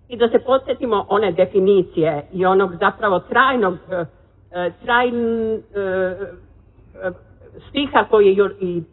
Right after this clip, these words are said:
je i danas na delu u ovim opakim i zlim, iako, o, prevratničkim vremenima, koji je izrekao pesnik, pesnik nad pesnicima Njegoš, koji je, čije je delo postalo sve vreme:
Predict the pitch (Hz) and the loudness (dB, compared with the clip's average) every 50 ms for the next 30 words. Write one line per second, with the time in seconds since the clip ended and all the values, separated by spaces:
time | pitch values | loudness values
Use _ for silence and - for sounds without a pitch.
0 | _ - 202 196 180 170 180 208 220 220 208 196 - 208 185 185 175 175 170 165 | _ -4 -2 -2 -2 0 2 2 2 2 0 -2 0 0 0 0 2 2 0 2
1 | 156 156 151 - - - 180 175 180 170 156 - - 175 196 - - 220 220 - | 2 0 -4 -4 -2 -2 0 2 2 0 0 0 -2 -2 -2 0 -2 -2 -2 -2
2 | 240 220 - - - 180 170 165 180 190 202 214 220 202 196 185 185 196 185 185 | -10 -12 -12 -10 -8 -8 -8 -8 -8 -6 -4 -2 -2 -2 -2 -2 -2 -2 -2 -2
3 | - 202 175 - - - - _ - 185 170 160 - - 180 185 185 185 190 175 | -2 -6 -6 -6 -10 -20 -20 _ -8 -8 -8 -6 -4 0 0 0 2 2 2 0
4 | - - 165 160 - - 170 160 160 165 165 165 170 165 151 156 156 151 143 - | 0 -2 -6 -4 -2 -4 -2 -2 0 0 0 0 0 0 0 -2 -4 -4 -6 -8
5 | - _ _ _ - 214 202 185 180 175 175 - 180 175 165 160 180 180 175 175 | -12 _ _ _ 0 2 4 4 4 4 2 0 -2 -2 -2 -2 -2 -2 -2 -2
6 | - - 180 170 156 151 - - - _ _ _ _ _ 214 202 208 208 - 233 | 0 0 2 2 0 -2 -6 -12 -20 _ _ _ _ _ -2 -2 -2 0 0 -2
7 | 208 214 - _ - _ - _ 170 190 202 202 214 196 190 - 202 190 185 - | -2 -2 -4 _ -20 _ -8 _ -2 -2 -2 0 0 -2 0 0 -4 -4 -4 -6
8 | _ - _ _ _ - - _ _ - 202 185 190 - 214 202 190 - 202 185 | _ -20 _ _ _ -20 -20 _ _ -4 -2 -2 -2 2 0 0 2 2 0 0
9 | 185 175 165 - - - - _ _ _ - 175 190 202 208 190 208 208 202 - | 0 -2 -2 -4 -10 -20 -20 _ _ _ -4 -2 2 2 4 4 4 2 2 0
10 | - 185 175 170 170 180 - - - 196 170 160 165 175 175 170 160 - 180 185 | -2 0 2 2 2 0 0 -4 -2 0 0 2 2 2 2 2 0 0 0 -2
11 | 180 - 240 214 208 208 202 208 214 214 208 180 190 190 190 190 185 185 180 | 0 0 -2 0 0 0 -2 -2 -4 -4 -2 -2 0 0 0 0 0 -2 -2